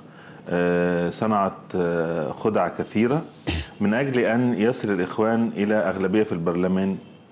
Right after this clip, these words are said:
القادم. آه، وهذه لم تكن المشكلة أن يحصلوا على أغلبية في البرلمان القادم، لكنهم يريدون أن يكون ذلك وضعًا للمستقبل السياسي في مصر،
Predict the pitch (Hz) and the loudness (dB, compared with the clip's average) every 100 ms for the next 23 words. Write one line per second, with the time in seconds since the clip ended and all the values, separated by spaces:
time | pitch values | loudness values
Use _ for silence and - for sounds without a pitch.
0 | - 90 - 85 78 73 - - - - | -6 -4 -2 -4 -4 -8 -12 -18 -18 -8
1 | 90 92 92 90 104 151 143 147 143 127 | -2 2 2 2 2 2 2 2 4 2
2 | 143 139 143 143 123 107 104 - 123 95 | 0 -2 0 2 2 2 2 0 2 2
3 | 90 98 - 127 104 92 92 95 104 113 | 0 -2 0 2 2 2 2 2 2 0
4 | 95 87 90 104 101 - 110 120 113 95 | 0 -2 0 0 -2 -2 0 0 0 -2
5 | 95 98 107 104 95 90 95 98 98 95 | -2 0 2 2 2 2 0 0 0 0
6 | - - - - 104 92 90 107 98 87 | -4 -14 -10 -2 0 0 2 2 2 2
7 | 101 92 98 87 82 - - - - - | 2 0 0 -2 -2 -12 -20 -20 -20 -20
8 | - - - - - - 110 123 98 85 | -20 -20 -20 -18 -18 -2 2 2 2 0
9 | 80 - - 90 90 92 - 123 101 90 | -2 -8 -4 0 2 0 0 -2 0 -2
10 | - 98 101 190 - 87 92 - | 0 0 0 0 -2 0 0 -2